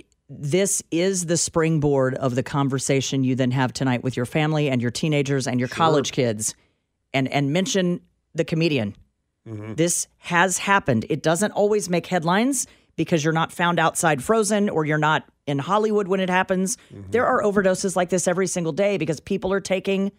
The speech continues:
Speaker 1: A, and then, whoops,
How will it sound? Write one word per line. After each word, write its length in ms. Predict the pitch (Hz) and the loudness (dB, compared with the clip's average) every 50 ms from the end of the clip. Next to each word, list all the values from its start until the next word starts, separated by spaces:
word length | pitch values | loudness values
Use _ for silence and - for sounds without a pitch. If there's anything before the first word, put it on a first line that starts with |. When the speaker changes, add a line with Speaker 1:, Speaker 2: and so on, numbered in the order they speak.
| _ _ _ _ _ _ _ - | _ _ _ _ _ _ _ 0
Speaker 1:
A, 420 | 214 220 202 160 131 123 127 147 165 - _ _ _ _ _ _ _ _ _ _ _ - | 2 2 4 4 2 2 2 0 -2 -4 _ _ _ _ _ _ _ _ _ _ _ -14
and 280 | - - 160 165 151 | -8 -6 -4 -2 -2
then, 260 | 156 151 151 147 135 | -2 -2 -2 -4 -4
whoops, 420 | 127 156 180 170 - - - - | -2 -2 -2 -2 -2 -4 -4 -4